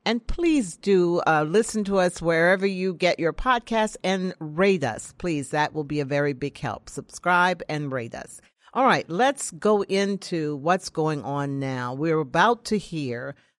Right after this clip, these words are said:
public testimony. Now, this was something that Republicans were demanding. They were maintaining that if you're going to do something this serious, you really need to make sure the American people are able to follow it directly. Are you satisfied, Jeffrey, where this is going right now?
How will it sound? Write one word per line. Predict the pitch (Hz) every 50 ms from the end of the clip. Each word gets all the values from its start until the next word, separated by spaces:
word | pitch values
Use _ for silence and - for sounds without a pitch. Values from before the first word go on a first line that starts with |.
| _
public | - - 208 214 185 185 185 190 - -
testimony. | - - 165 151 - - - 143 110 131 131 131 131
Now, | 139 147 170
this | 208 277 262 -
was | 240 226 -
something | - 190 180 180 165 - 170 160 160
that | 151 151 151 151 -
Republicans | 165 147 - 151 151 147 156 147 - 160 143 139 -
were | - 143 147
demanding. | 135 147 131 127 120 120 120 - - 160 160
They | - 151
were | 156 147 147 147 151 139 - _ _ _ -
maintaining | 151 160 160 165 160 - 170 160 156 156 156
that | 151 151 143
if | 143 -
you're | - 151
going | 147 165 175 196 202
to | 190
do | 190 190
something | 190 - 175 165 165 175 165 156
this | 143 156 147
serious, | - - - 147 123 120 127 120 113 131 - - - _ _ _ _ _
you | - 135 151 143
really | 131 135 165 175 170 180 175
need | 160 156 156 147
to | - 160
make | 143 143 139 -
sure | - - 143 143
the | 131 135 131
American | 131 135 135 135 - - 139
people | 131 147 139 131 139 135 127 131 127 -
are | 143 135 127 -
able | - 143 143 143 - 143 135
to | - - 147
follow | 127 - - - 147 139 135 135 143 131
it | 131 131 123 _ _ _ _ - 143
directly. | 131 - 143 131 123 110 107 _ - - 95 - - - _ - - _ _ _ _ _ _ _ _ _ -
Are | 190 170 175
you | 175 175 175 180
satisfied, | 170 - - 180 170 170 165 170 165 - - 165 156 156 135
Jeffrey, | 151 151 147 - - 151 143
where | 135 135 139 135 139
this | 123 135 123 -
is | 139 127 -
going | - 143 131 127 123
right | 127 120 113 107 -
now? | - - - -